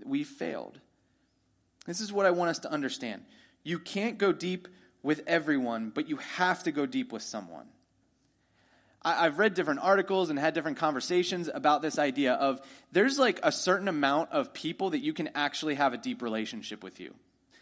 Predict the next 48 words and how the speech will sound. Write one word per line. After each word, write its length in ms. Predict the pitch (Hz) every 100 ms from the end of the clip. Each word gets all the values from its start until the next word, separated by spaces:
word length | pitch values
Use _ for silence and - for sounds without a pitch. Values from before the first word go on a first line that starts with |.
| -
Um, 220 | - 151 156
I've 140 | 151 160
actually 580 | 190 214 185 165 147
read 240 | - 151 165
it 200 | 165 131
this 220 | 156 151
way. 140 | 135
Like, 180 | 123 117
you 60 | 151
know, 80 | 156
you 120 | 160
get 120 | 165
a 20 |
power 320 | - 143 143 156
strip. 360 | - 175 170
Let's 160 | 160 -
just 120 | 170
say 80 | 175
you've 120 | 156
got 120 | 151
a 40 | 120
power 280 | 147 143
strip 220 | 131 - 113
that's 140 | 123
got, 160 | 143 123
like, 180 | 117
ten 240 | - 151 143
plugs 340 | 135 131 131
on 160 | 135 143
it, 160 | 151 -
right? 320 | 113 127 156 - - -
And 100 | 147
you 100 | 151
have 120 | 151 156
an 140 | 156
area 400 | 139 143 147 151
in 160 | 147 143
your 100 | 120
house 500 | 135 131 147 - -
where 120 | 131
you 200 | 135 131
have 220 | 143 139
to 80 | 143
plug 300 | - 143 143
all 220 | 139 127 135
the 120 | 123
things 320 | 131 131 139
in. 180 | 151